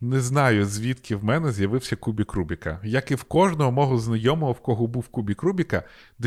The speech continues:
Speaker 2: чого ти кажеш
Speaker 1: дев'яносто дев'ять
Speaker 2: кубик Рубіка, якщо це кубик Рубік?
Speaker 1: Ні, він називається кубик Рубіка.
Speaker 2: Ах ти ж, йоп
Speaker 1: Шитий на
Speaker 2: твою
Speaker 1: лайфу,
Speaker 2: мать.
Speaker 1: от так. Бо
Speaker 2: Або
Speaker 1: створець
Speaker 2: Рубіка, я поняла.
Speaker 1: Рубік,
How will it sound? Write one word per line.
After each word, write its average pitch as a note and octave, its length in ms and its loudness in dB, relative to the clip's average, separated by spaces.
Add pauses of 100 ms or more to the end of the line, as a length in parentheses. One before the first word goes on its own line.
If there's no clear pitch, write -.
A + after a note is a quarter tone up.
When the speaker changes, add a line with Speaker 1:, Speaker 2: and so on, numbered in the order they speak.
(120)
Speaker 2:
чого B3+ 140 4
ти F#4 60 -2
кажеш F4 200 4
Speaker 1:
дев'яносто C3 40 4
дев'ять B2 120 6
Speaker 2:
кубик A3+ 220 0
Рубіка, D4+ 380 0
якщо G#3+ 260 -4
це G#3 140 -8
кубик G3+ 360 -6
Рубік? E3 420 -8 (540)
Speaker 1:
Ні, G2+ 240 2
він A2+ 180 2
називається A#2 420 0
кубик C3+ 380 -2
Рубіка. F2 540 -2 (480)
Speaker 2:
Ах G#3+ 580 -10
ти - 240 -20
ж, - 140 -16 (160)
йоп A#3 80 -2
Speaker 1:
Шитий E3+ 300 2
на A2+ 80 2
Speaker 2:
твою G#2 160 4
Speaker 1:
лайфу, F2+ 280 4
Speaker 2:
мать. - 180 -4
Speaker 1:
от D4+ 180 -8
так. - 200 -8 (340)
Бо C3+ 460 0 (100)
Speaker 2:
Або A3+ 300 4
Speaker 1:
створець C4 300 4
Speaker 2:
Рубіка, F3+ 280 2
я F#3 140 2
поняла. E3+ 560 -6 (180)
Speaker 1:
Рубік, A#2+ 600 0